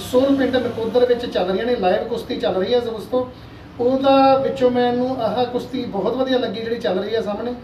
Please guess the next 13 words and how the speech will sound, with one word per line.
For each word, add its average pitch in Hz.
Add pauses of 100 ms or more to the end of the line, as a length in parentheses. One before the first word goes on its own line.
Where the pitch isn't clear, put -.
(440)
ਤੇ 233
ਇਹਦੇ 262
ਨਾਲ 214
ਨਾਲ 226 (340)
ਤੁਹਾਨੂੰ 226
ਹੋਰ 247
ਵੀ 277
ਕੁਸ਼ਤੀਆਂ 240
ਦਾ 233
ਜਿਹੜਾ 220 (800)
ਇਹਦੇ 214
ਵਿੱਚ 226
ਜਿਹੜੀਆਂ 220